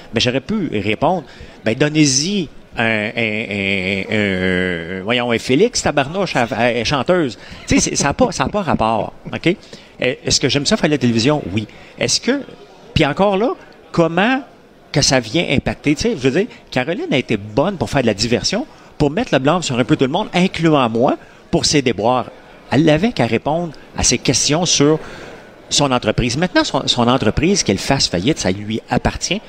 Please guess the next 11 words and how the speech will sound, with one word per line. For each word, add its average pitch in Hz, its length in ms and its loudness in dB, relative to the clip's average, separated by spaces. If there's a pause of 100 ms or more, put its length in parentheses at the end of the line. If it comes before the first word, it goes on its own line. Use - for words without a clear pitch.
C'est - 160 0
le 135 80 4
risque 143 260 0
entrepreneurial. 92 640 -2 (320)
Sur 143 160 0
dix - 280 2
entreprises 139 460 -2
que 113 100 0
je - 80 -2
vais 104 100 2
lancer, 113 400 0